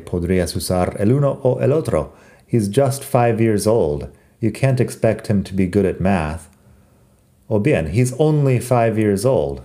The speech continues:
You can't expect him to be good at math, great at math." Él tiene solo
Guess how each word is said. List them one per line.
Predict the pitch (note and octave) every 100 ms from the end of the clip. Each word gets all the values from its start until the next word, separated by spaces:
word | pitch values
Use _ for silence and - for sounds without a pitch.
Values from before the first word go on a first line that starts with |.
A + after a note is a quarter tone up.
| -
You | F#2+
can't | - B2 A#2
expect | A2 - A2 G2+ -
him | G2+
to | F#2
be | F2+ F#2+ F#2 - _ _
good | - F#2+
at | E2
math, | F2 G2+ D#2+ D2 C#2+ - -
great | G2+ G2+ G2+ F#2 -
at | - D#2+
math." | G#2+ E2+ D2+ D2+ - - - - - _ _ -
Él | D3 D#3+ D#3
tiene | - D3 C#3+ C3
solo | - - D#3 D3 C3 B2+ -